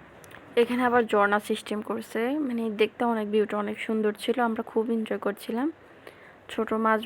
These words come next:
বড় মাছ, অনেক প্রজাতির মাছ ছিল। এখানে ছিল একটা লবস্টার, ওটার হাঁটাটা একটু ভিডিও করে নিলাম। এরপরে আমরা আবার অন্য মাছের দিকে যাব। এখানে আরেকটা ছোট মাছ ছিল,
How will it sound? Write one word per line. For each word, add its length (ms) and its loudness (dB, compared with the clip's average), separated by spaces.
বড় 200 4
মাছ, 300 0
অনেক 240 -4
প্রজাতির 460 -2
মাছ 220 0
ছিল। 300 -4
এখানে 280 -4
ছিল 200 -6
একটা 200 -2
লবস্টার, 560 -2
ওটার 1300 -10
হাঁটাটা 480 -4
একটু 240 -6
ভিডিও 420 -4
করে 220 -2
নিলাম। 360 0
এরপরে 440 -4
আমরা 360 -4
আবার 300 -4
অন্য 200 -2
মাছের 360 -6
দিকে 220 -4
যাব। 380 -2
এখানে 260 -4
আরেকটা 380 -2
ছোট 240 -6
মাছ 260 -2
ছিল, 360 -2